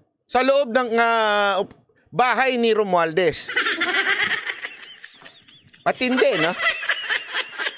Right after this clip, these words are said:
Mister Onyate. Naks-, kunwari, senador ako. Kunwari lang naman, kunwari lang.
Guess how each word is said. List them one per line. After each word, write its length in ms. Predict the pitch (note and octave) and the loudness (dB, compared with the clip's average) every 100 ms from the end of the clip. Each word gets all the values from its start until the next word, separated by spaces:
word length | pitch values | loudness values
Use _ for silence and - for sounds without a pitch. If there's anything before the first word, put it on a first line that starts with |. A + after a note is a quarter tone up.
| - | -6
Mister 380 | - C4 - E4 D#4 D4+ | -2 0 2 0 2 0
Onyate. 680 | E4+ E4+ E4+ E4+ A#3 F3+ G#2+ - - | 0 2 0 0 0 0 -2 -12 -10
Naks-, 360 | C3 - - A#3+ F3 C#3 C#3+ | -8 -8 -10 -10 -2 0 0
kunwari, 380 | - G#3 A#3+ A#3+ | 0 2 2 0
senador 400 | G#3 F#3+ F3+ F3 | -2 0 0 0
ako. 160 | D#3 C3+ - E4 E4 | 0 -2 -2 -2 0
Kunwari 440 | F#4 F4 F#4 F#4 | 2 2 2 0
lang 140 | D#4 G#3+ | 0 0
naman, 260 | F#3+ F3+ | 2 0
kunwari 420 | D3+ F#3 F3+ F3+ D#3 | 0 0 2 0 0
lang. 220 | C#3+ | 0